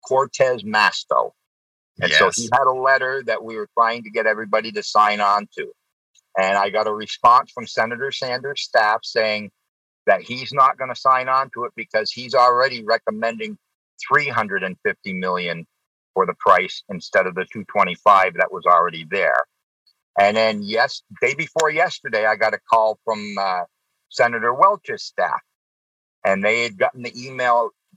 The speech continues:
Speaker 1: By the time it got passed around, it was a little too late, but they personally called Senator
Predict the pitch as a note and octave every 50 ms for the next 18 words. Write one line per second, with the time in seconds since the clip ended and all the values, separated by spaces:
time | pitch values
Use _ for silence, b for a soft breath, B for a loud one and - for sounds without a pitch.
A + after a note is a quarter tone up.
0 | _ _ - A2+ G#2+ G#2 G2 - B2 B2 A#2+ A2 B2 - - - - A#2 A2+ G#2+
1 | - - A2 G#2+ A2 A2 A2 G#2 G2+ G#2 G#2 G#2+ - G#2+ F2+ F#2 G2 G#2 G#2+ A2+
2 | A2+ G#2+ - - B2 A2+ A2+ A#2+ A#2+ G#2 - - F#2+ - G#2+ G2+ G2+ F#2+ _ -
3 | - A#2+ A#2 - - A2 G#2+ G#2 _ - - - C3+ C3+ C#3 C3+ B2 A2+ G#2 G2
4 | F2+ - _ - G#2+ G2+ G2+ F#2+ F#2 F#2+